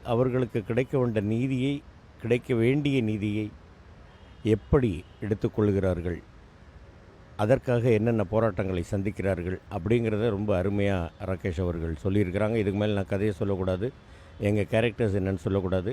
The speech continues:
இதுல ரொம்ப நாளைக்கு பிறகு ஐயா மக்கள் நாயகன் ராமராஜன் அவர்கள், ஆ, எங்க அண்ணன் இளையவேள் திரு ராதா ரவி அவர்கள், இவர்களோடு சேர்ந்து நடிக்கிற ஒரு பாக்கியம் எனக்கு கிடைச்சிருக்கு.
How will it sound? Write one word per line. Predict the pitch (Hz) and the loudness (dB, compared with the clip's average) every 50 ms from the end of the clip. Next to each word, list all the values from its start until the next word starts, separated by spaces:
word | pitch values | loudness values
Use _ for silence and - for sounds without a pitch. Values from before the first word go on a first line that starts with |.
| - - | 0 0
இதுல | 113 104 117 143 170 - - - - - - - - - - - - - - - - - - - - - - - - - - - - - 131 | -2 2 2 2 0 0 -10 -20 -20 -20 -20 -20 -20 -20 -20 -20 -20 -20 -20 -20 -20 -20 -20 -20 -20 -20 -20 -20 -20 -20 -20 -16 -14 -6 0
ரொம்ப | 143 143 156 | 4 6 6
நாளைக்கு | 160 160 160 170 156 139 143 | 8 8 6 4 4 2 2
பிறகு | 120 - 131 135 123 127 131 | 2 4 4 4 4 6 4
ஐயா | 120 120 123 117 | 4 6 4 4
மக்கள் | 110 110 107 - 131 120 117 | 4 2 2 2 2 4 4
நாயகன் | 110 104 101 92 104 95 87 98 | 4 2 2 2 0 0 0 0
ராமராஜன் | 98 98 101 98 101 98 92 95 95 92 | 0 0 0 2 0 0 0 0 0 0
அவர்கள், | 92 95 92 101 95 95 - - - - - - - - - - - - - - - - - - - - - 117 | -2 0 -2 -2 -2 -4 -6 -8 -16 -20 -20 -20 -20 -20 -20 -20 -20 -20 -20 -20 -20 -20 -20 -20 -20 -12 -4 -2
ஆ, | 101 98 95 92 90 87 85 85 85 82 80 80 - - - 117 98 95 | 0 0 2 2 0 0 0 0 0 -2 -4 -6 -10 -10 -4 0 4 4
எங்க | 104 117 123 120 | 4 6 4 4
அண்ணன் | 104 101 104 104 90 82 82 - - - - - | 4 4 4 2 2 0 -2 -6 -10 -18 -10 -4
இளையவேள் | 104 101 107 110 107 101 92 92 92 87 82 71 - - - - - - - - - - - - - - - - - - - - - - - - - | 0 2 4 4 4 4 4 2 2 0 -2 -4 -8 -16 -20 -20 -20 -20 -20 -20 -20 -20 -20 -20 -20 -20 -20 -20 -20 -20 -20 -20 -20 -20 -20 -14 -8
திரு | 104 95 98 98 | -4 0 2 2
ராதா | 87 92 95 95 101 104 | 4 4 4 6 6 4
ரவி | 101 95 87 92 92 90 | 4 4 4 2 2 2
அவர்கள், | 85 87 87 82 90 90 85 87 - - - - - - - - - - - - - - - - - - 98 | 0 -2 -4 -4 -6 -6 -6 -6 -10 -14 -20 -20 -20 -20 -20 -20 -20 -20 -20 -20 -20 -20 -20 -20 -14 -8 -2
இவர்களோடு | 98 107 113 101 110 120 123 131 139 | 2 2 2 4 4 4 4 4 2
சேர்ந்து | - - 139 113 113 117 101 | 2 2 2 2 2 2 -2
நடிக்கிற | 98 98 101 98 101 107 101 | 0 -2 -2 -2 0 -2 0
ஒரு | 92 92 | -2 -2
பாக்கியம் | 90 92 95 95 95 101 90 87 | 0 -2 -2 0 -2 -2 -2 0
எனக்கு | 90 90 85 95 | -2 -2 -4 -4
கிடைச்சிருக்கு. | 90 90 - 92 85 85 78 95 | -8 -6 -6 -6 -6 -4 -4 -6